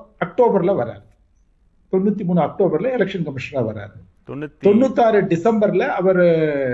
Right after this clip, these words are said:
Speaker 1: சி இ சி ஆறாரு. ரெண்டாயிரத்தி ஒண்ணு ஜூன் வரைக்கும் இருக்காரு.
Speaker 2: ஜூன்
Speaker 1: So,
Speaker 2: தேர்ட்டி.
Speaker 1: கிட்டத்தட்ட எட்டு வருஷங்கள் ஆயிடுது. So, இப்ப லா எப்படி அவங்க இன்டர்பிரட் பண்ணாங்கங்கிறதுல எனக்கு அது கே-, அதே மாதிரி லிண்டோ, ஓகே, அவர் கிட்டத்தட்ட ஏழு வருஷம் இருக்காரு.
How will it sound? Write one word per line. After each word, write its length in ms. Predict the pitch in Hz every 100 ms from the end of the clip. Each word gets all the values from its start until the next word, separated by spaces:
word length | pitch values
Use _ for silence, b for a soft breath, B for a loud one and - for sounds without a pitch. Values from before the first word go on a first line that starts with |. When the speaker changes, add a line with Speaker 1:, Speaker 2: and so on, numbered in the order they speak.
| 123
Speaker 1:
சி 200 | - - 233 202
இ 40 |
சி 180 | - 165
ஆறாரு. 380 | 120 104 - - _ _ _ _ _ _
ரெண்டாயிரத்தி 520 | 262 233 262 254 247 247
ஒண்ணு 280 | 214 202 196 175 165
ஜூன் 240 | 131 208 240
வரைக்கும் 320 | 156 135 135
இருக்காரு. 220 | 104 107
Speaker 2:
ஜூன் 140 | 110 113
Speaker 1:
So, 120 | 247
Speaker 2:
தேர்ட்டி. 140 | 247
Speaker 1:
கிட்டத்தட்ட 480 | 247 214 240 247 240
எட்டு 280 | 208 208 269
வருஷங்கள் 440 | 247 180 202 185
ஆயிடுது. 300 | 143 110 - - _ _ _ _ _ _ _
So, 60 | 247 240
இப்ப 240 | 233 208 208 160
லா 360 | 180 208 254
எப்படி 360 | 262 220 - 240
அவங்க 200 | 214 185
இன்டர்பிரட் 460 | 175 185 240 233 175
பண்ணாங்கங்கிறதுல 840 | 180 170 180 175 180 180 160 180 262
எனக்கு 360 | 233 196 190 185
அது 160 | 160 151 143 127 117
கே-, 180 | - 120
அதே 280 | 185 233 240
மாதிரி 220 | 233 220
லிண்டோ, 400 | 196 220 226 202 123 - _ _ _ _ _ -
ஓகே, 360 | 175 170 151
அவர் 260 | 160 226 247
கிட்டத்தட்ட 380 | 240 240 247 247
ஏழு 320 | 196 254 262
வருஷம் 320 | 214 - 196
இருக்காரு. 300 | 127 123 110